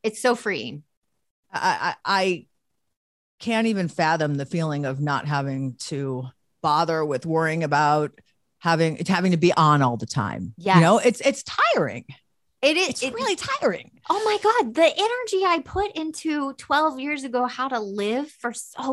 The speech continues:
Speaker 1: long, the energy, the everything, the getting the hair done, ha-, looking a certain way, blah, blah, blah, everything.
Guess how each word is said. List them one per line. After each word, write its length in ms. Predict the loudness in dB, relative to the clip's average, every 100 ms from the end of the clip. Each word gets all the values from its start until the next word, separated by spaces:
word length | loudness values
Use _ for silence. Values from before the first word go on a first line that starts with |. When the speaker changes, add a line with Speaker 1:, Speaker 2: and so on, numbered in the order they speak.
| -4
Speaker 1:
long, 440 | -4 -2 -2 -6 -10 -20 -20 -20 _
the 180 | -8 -6 -4
energy, 520 | 0 -2 -2 -4 -2
the 240 | -2 -2
everything, 540 | -2 -2 -4 -2 -4 -2
the 220 | -4 -6 _ -20 _ 0
getting 280 | 2 4 2
the 100 | 0
hair 280 | 0 -2
done, 260 | 0 0 -2
ha-, 180 | -4 -4
looking 240 | -4 -4
a 40 | -4
certain 340 | -2 -2 2
way, 180 | 4 4
blah, 200 | 4 0
blah, 140 | 0 0
blah, 280 | 2 2 2
everything. 520 | -2 -2 -4 -4